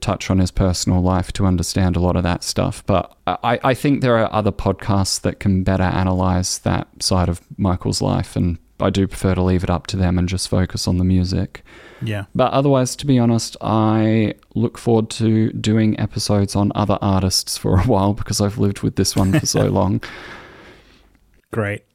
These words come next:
Speaker 2: Great. Well, amazing work again. And thank you for coming on the M J Cast to talk about your latest episode. It's always wonderful to have you on.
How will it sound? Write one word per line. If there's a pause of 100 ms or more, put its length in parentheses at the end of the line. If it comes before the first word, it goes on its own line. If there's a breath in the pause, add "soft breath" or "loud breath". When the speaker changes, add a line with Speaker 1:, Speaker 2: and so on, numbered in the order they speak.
(100)
Speaker 2:
Great. (300 loud breath)
Well,
amazing
work
again.
And
thank
you
for
coming
on
the
M
J
Cast
to
talk
about
your
latest
episode. (320 loud breath)
It's
always
wonderful
to
have
you
on.